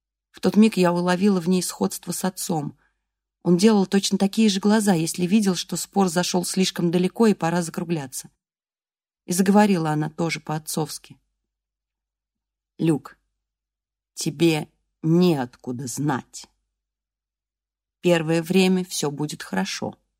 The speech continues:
но чем дальше, тем труднее. Соседи не смогут вечно вам помогать.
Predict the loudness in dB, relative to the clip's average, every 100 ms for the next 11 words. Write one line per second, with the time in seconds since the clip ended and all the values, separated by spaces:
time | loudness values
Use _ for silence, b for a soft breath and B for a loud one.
0 | _ _ _ _ _ _ -8 -6 -6 -6
1 | -4 -4 -6 -8 -12 _ _ _ _ _
2 | _ _ -4 -4 -4 -8 -4 -2 -2 -6
3 | -16 _ _ _ _ _ _ _ _ _
4 | -2 0 2 2 4 2 6 4 4 -4
5 | 2 4 4 0 -4 -2 -4 -4 -2 -2
6 | -4 -10 -16